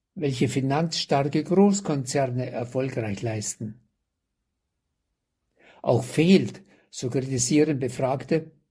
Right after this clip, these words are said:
manchen in der Bevölkerung und auch unter den führenden Regierenden in der Weltpolitik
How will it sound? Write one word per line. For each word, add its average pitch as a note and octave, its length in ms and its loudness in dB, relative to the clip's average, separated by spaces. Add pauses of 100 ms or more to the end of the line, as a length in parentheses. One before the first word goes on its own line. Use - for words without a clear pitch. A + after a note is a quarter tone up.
(540)
manchen D3 600 2
in D3+ 160 -2
der B2+ 100 -2
Bevölkerung B2+ 800 -2 (720)
und D#3 140 -4
auch D3 180 4
unter F3 220 4
den D#3 180 0
führenden E3 500 2
Regierenden D3 720 4
in B2+ 120 -4
der A#2 120 -2
Weltpolitik C#3 760 -4